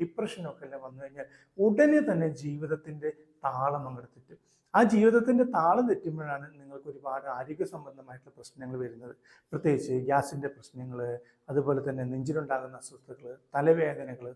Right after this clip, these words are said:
ഉറക്കക്കുറവ്, വിശപ്പില്ലായ്മ, ജോലിയോടുള്ള താല്പര്യക്കുറവ്, അങ്ങനെ നിരവധി പ്രശ്നങ്ങളാണ് നമ്മൾ പൊതുവെ കാണുന്നത്. ഇതിനെല്ലാത്തിനും കാരണം നിങ്ങളുടെ ദിനചര്യയിൽ വരുന്ന മാറ്റങ്ങളാണ്. അതുകൊണ്ട് ജീവിതമാണ്, ജീവിതത്തിൽ പലതരം പ്രശ്നങ്ങൾ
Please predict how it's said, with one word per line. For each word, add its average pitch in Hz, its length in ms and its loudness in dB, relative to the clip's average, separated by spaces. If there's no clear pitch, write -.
ഉറക്കക്കുറവ്, 151 720 0
വിശപ്പില്ലായ്മ, 131 1000 0
ജോലിയോടുള്ള 175 540 6
താല്പര്യക്കുറവ്, 127 640 -10
അങ്ങനെ 175 260 -4
നിരവധി 247 420 2
പ്രശ്നങ്ങളാണ് 135 600 -14
നമ്മൾ 131 160 -16
പൊതുവെ 135 280 -16
കാണുന്നത്. 120 340 -14
ഇതിനെല്ലാത്തിനും 220 640 6
കാരണം 127 320 -4
നിങ്ങളുടെ 160 360 0
ദിനചര്യയിൽ 143 640 -4
വരുന്ന 127 240 -16
മാറ്റങ്ങളാണ്. 127 580 -8
അതുകൊണ്ട് 254 360 6
ജീവിതമാണ്, 175 600 6
ജീവിതത്തിൽ 165 420 4
പലതരം 220 480 8
പ്രശ്നങ്ങൾ 135 400 -6